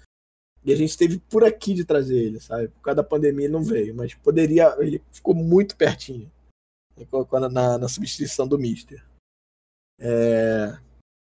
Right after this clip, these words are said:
Mas assim, dentro da, da, do contexto, cara, manter o Rogério faz todo sentido. E torcer pra ele evoluir, continuar evoluindo, né? Inclusive evoluir no esquema, um cara trabalhador pra caramba, chega cedo,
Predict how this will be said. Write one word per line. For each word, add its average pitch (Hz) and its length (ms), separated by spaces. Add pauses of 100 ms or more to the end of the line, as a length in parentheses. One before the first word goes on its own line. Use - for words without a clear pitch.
(540)
Mas 156 240
assim, 160 400 (100)
dentro 160 300
da, 175 80
da, 170 280
do 156 120
contexto, 160 800 (680)
cara, 143 240
manter 139 280
o 165 40
Rogério 160 320
faz 180 220
todo 175 220
sentido. 165 480
E 147 40
torcer 262 460
pra 247 200
ele 240 320 (520)
evoluir, 247 480
continuar 147 340
evoluindo, 170 540
né? 147 100
Inclusive 143 300
evoluir 156 320
no 160 80
esquema, 156 480
um - 60
cara 143 180
trabalhador 139 420
pra 160 120
caramba, 151 680
chega 147 280
cedo, 135 580